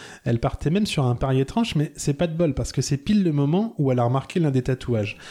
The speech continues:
Parce qu'à cette époque, on pouvait encore distinguer un tatouage qui sortait du lot. Et Pauline peut pas s'empêcher de lire « Only God can judge me ». Parce qu'à cette époque, ah non, « Only good can judge me ». Parce que déjà à cette époque, les serveurs avaient le sens de l'humour. «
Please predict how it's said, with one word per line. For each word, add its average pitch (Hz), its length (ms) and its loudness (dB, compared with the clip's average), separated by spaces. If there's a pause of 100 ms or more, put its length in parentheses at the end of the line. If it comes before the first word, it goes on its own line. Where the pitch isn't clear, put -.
(160)
Parce - 80 -10
qu'à - 240 -2
cette - 240 -4
époque, 170 320 0
on 135 80 0
pouvait 139 200 0
encore 143 260 0
distinguer 143 500 0
un 170 60 4
tatouage 135 500 0
qui 131 100 -4
sortait - 320 -2
du 120 140 0
lot. 120 120 0 (400)
Et 139 120 2
Pauline 170 300 0
peut - 100 -2
pas 190 120 0
s'empêcher 147 380 0
de 143 100 0
lire « 143 280 -2 (180)
Only 175 320 2
God 170 500 -2
can 160 300 0
judge 131 280 0
me ». 131 120 2 (300)
Parce 240 140 0
qu'à - 120 0
cette - 240 -2
époque, 185 460 2 (600)
ah 175 80 0
non, « 170 200 2
Only 175 240 4
good 165 360 2 (220)
can 160 180 2
judge 143 300 2
me ». 180 140 2 (440)
Parce - 180 -2
que 160 80 0
déjà 165 400 2
à 175 40 2
cette 160 220 -2
époque, 170 340 0
les 156 80 2
serveurs 147 440 2
avaient 127 120 2
le 123 60 0
sens 135 200 0
de 135 100 2
l'humour. « 123 420 0